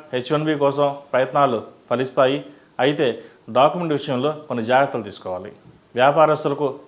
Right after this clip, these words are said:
ఈ సంవత్సరం బాగుంటుంది. కొన్ని అప్పులను తీర్చివేస్తారు. నూతన పెట్టుబడులు చేస్తారు. హోటల్, వస్త్ర వ్యాపారం, జ్యువెలరీ, ఫ్యాషన్ డిజైనింగ్, బ్యాంకింగ్ సెక్టార్స్ బాగా రాణిస్తారు. అయితే అన్నీ మనకే తెలుసు అనే భావన రాకుండా చూసుకోవాలి.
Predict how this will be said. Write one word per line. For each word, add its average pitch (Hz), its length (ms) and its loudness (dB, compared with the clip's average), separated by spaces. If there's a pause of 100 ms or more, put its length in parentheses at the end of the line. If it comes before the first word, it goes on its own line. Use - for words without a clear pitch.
ఈ 135 120 -4
సంవత్సరం 139 480 -2
బాగుంటుంది. 139 640 0 (240)
కొన్ని 135 180 2
అప్పులను 131 480 0 (160)
తీర్చివేస్తారు. 135 880 0 (220)
నూతన 170 340 2
పెట్టుబడులు 139 460 2 (180)
చేస్తారు. 131 420 2 (480)
హోటల్, 143 360 8 (320)
వస్త్ర 127 280 -2
వ్యాపారం, 139 400 6 (340)
జ్యువెలరీ, 135 440 2 (380)
ఫ్యాషన్ 139 360 0
డిజైనింగ్, 135 420 0 (380)
బ్యాంకింగ్ 139 380 2
సెక్టార్స్ 135 380 0 (260)
బాగా 123 260 4
రాణిస్తారు. 127 460 0 (480)
అయితే 143 220 2 (520)
అన్నీ 151 260 -2
మనకే 156 340 2
తెలుసు 147 260 0 (360)
అనే 131 140 0 (140)
భావన 156 300 8 (240)
రాకుండా 135 340 4 (100)
చూసుకోవాలి. 127 460 0